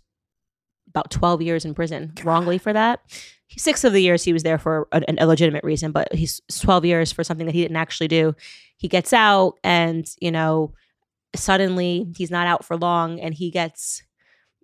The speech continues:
Speaker 1: accused of committing a murder of another woman. So it became this, like, everyone was like, "No, the system's out to get him." There's a thirty-six million dollar lawsuit that he has against the, the city of Manitowoc County, and this is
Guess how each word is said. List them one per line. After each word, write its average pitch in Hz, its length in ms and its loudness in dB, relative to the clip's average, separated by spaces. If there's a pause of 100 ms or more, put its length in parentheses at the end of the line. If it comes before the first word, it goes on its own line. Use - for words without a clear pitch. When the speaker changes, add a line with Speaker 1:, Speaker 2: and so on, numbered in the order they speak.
(120)
Speaker 1:
accused 170 1000 -2
of 165 400 -2
committing 170 340 -2
a 160 40 -4
murder 165 300 -4
of 156 80 -6
another 156 220 -10
woman. 165 460 -12
So - 160 -10
it 165 60 -8
became 175 340 -6
this, 170 220 -4
like, 160 220 0
everyone 170 420 0
was 160 100 -6
like, 165 160 -6
"No, 170 280 -4
the 151 60 -6
system's 175 300 -4
out 165 160 -2
to 160 60 -6
get 190 200 2
him." 175 440 0 (420)
There's 175 100 -10
a 175 40 -2
thirty-six 185 500 0
million 175 160 -6
dollar 160 240 -2
lawsuit 190 420 -2
that 170 100 -2
he 170 60 -4
has 170 420 -2 (380)
against 170 460 -2
the, 160 340 0
the 160 100 -4
city 196 300 -2
of 165 80 -4
Manitowoc 165 580 -2
County, 180 600 0
and 160 300 -2
this 175 180 -2
is 165 280 -4